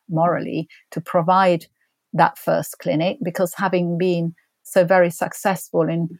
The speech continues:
setting up the first gambling clinic and then rolling it out to fifteen other clinics, uh, I knew that with the right team,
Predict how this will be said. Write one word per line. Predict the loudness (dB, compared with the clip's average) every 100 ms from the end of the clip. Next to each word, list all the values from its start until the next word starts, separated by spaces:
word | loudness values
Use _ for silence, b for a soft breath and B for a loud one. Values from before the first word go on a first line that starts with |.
| _
setting | -12 -2 0 0 2
up | 2 2
the | -2
first | 2 4 4 0 -14 0
gambling | 4 4 4 0
clinic | -2 0 0 -2 -2
and | -2 2
then | 2 2 4
rolling | 4 4 2 0
it | 0
out | 4 4 2
to | -4 -4 -6 _
fifteen | -2 -2 0 2 4
other | 4 4
clinics, | 2 0 0 -6 -14 -16 B B
uh, | 2 4
I | 4
knew | 4 6 6 6 4
that | 2 0 -4
with | -2 0 2
the | 4
right | 4 2 -4
team, | -8 0 2 2 0 -4